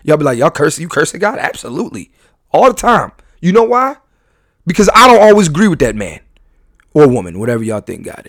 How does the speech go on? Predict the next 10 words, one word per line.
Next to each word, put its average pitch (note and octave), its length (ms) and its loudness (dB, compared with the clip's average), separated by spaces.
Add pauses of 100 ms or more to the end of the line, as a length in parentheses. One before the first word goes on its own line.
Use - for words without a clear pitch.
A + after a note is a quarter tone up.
is. - 200 -20
<laughs> - 60 -12
You G3 60 4
know G3 60 8
what F#3+ 60 4
I F#3+ 40 2
mean? F#3 240 2 (2500)
I E3 180 4
don't G3 120 6
agree. F#3 360 2